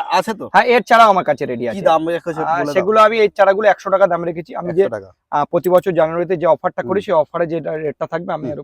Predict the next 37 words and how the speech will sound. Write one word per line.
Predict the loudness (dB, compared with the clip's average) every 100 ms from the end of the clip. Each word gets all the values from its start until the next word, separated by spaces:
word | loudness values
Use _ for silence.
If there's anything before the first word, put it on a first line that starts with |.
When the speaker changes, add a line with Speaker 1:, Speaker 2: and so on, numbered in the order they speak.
| -12
Speaker 2:
পরবর্তী | -12 -12 -14
ভিডিও | -16 -16
জানিয়ে | -10 -4
Speaker 1:
ঠিক | 0
Speaker 2:
দেবো। | -2
Speaker 1:
আছে, | -4
ঠিক | -8
আছে। | -8 -10 _
আর | 0 2
এর | 2 2
পরবর্তী | 0 0 -6 -2
তো | 0
আমরা | 2 0
চারার | 0 0 0 -2
স্টকের | -2 0 0
Speaker 2:
হ্যাঁ, | -2
Speaker 1:
ভিডিও | 0 2
Speaker 2:
চারার | 4
Speaker 1:
আলাদা | 4 4 2
Speaker 2:
স্টকের | -4
Speaker 1:
দিচ্ছি। | -8 -12
Speaker 2:
ভিডিও | -14
আলাদা। | -14 -16 -18 _ _ _
Speaker 1:
আচ্ছা, | -6
যে | -2 -2 -2 0
ফ্রান্সিস | 0 0 -6 -2
মালটা | 0 2 0
আমরা, | 0 0
আহ, | 0 -4 -10 -8 -8 -8
খেলাম, | -4 -2 -2 -6 _ _ _ _ -12
এটা | -10
কি | -10
তার | -10 -10 -6
চারা? | -4 -4 -2
Speaker 2:
হ্যাঁ, | 2 4
তার | 4 4
চারা। | 4 4